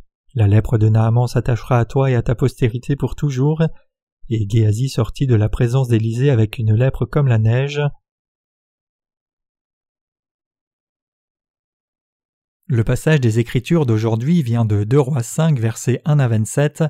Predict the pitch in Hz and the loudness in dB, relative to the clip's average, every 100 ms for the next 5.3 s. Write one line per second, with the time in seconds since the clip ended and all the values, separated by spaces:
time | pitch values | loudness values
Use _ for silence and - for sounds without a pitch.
0 | - _ _ _ _ _ _ _ _ - | -6 _ _ _ _ _ _ _ _ -2
1 | 151 160 196 175 139 127 135 135 165 170 | 2 4 2 0 -4 -2 -2 -2 0 0
2 | 160 - _ _ _ - 143 170 180 214 | 0 -6 _ _ _ -2 0 0 2 0
3 | - 139 147 185 175 123 123 143 143 139 | 2 2 4 4 4 4 4 2 2 0
4 | 202 143 156 139 135 127 127 127 120 127 | -2 0 -2 0 4 4 4 2 -2 -4
5 | 123 110 101 | -4 -6 -12